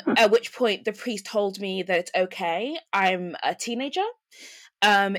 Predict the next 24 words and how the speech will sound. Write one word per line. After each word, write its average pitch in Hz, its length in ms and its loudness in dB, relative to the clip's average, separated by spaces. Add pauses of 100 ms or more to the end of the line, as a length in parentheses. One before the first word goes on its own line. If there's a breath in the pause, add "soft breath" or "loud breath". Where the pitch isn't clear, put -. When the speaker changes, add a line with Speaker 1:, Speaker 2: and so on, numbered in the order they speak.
Speaker 2:
it 220 120 8
is 202 140 4
normal 214 380 2
for 262 80 -10
you 226 40 -8
to 226 80 -8
be 226 60 4
a - 40 -2
bit - 160 -6
confused 196 380 -6
about - 100 -2
your 240 60 -6
sexuality. 185 720 -6 (500 soft breath)
Just 214 320 2
pray 247 220 2
on 262 160 2
it, 339 160 4 (220)
you 240 180 -4
know, 214 140 0
say 233 340 6
a 220 60 2
rosary 254 560 0
every 214 240 -2
week, 277 320 -8